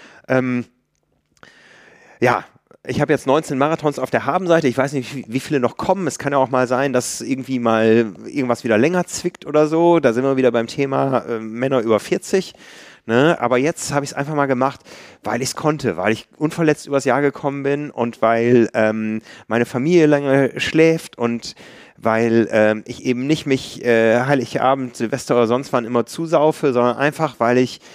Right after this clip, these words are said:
am, am Neujahrstag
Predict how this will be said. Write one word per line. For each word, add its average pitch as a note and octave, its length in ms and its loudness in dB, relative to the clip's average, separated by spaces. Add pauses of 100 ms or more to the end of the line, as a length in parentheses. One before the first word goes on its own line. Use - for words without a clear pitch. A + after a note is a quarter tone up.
(720)
am, G#2+ 540 -4 (640)
am G2+ 200 -6
Neujahrstag D3 920 0